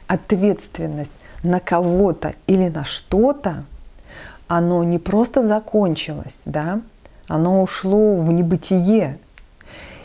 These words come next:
И чтобы вы не мучились,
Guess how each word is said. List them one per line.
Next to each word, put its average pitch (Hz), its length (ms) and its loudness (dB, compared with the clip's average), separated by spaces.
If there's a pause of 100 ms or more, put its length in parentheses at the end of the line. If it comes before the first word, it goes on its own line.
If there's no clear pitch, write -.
(360)
И 196 540 4
чтобы 202 400 2
вы 214 300 2
не 220 240 6
мучились, 214 880 0